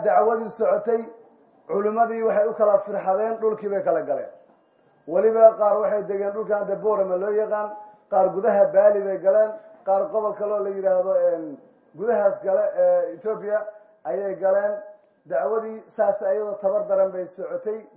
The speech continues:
dacwa islaamiya daciifa. Waxaa mar keliya mawjad Geeska Afrika soo gashay,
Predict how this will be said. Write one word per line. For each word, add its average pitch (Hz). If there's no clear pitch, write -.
dacwa 196
islaamiya 185
daciifa. 180
Waxaa 190
mar 220
keliya 208
mawjad 190
Geeska 214
Afrika 196
soo 202
gashay, 208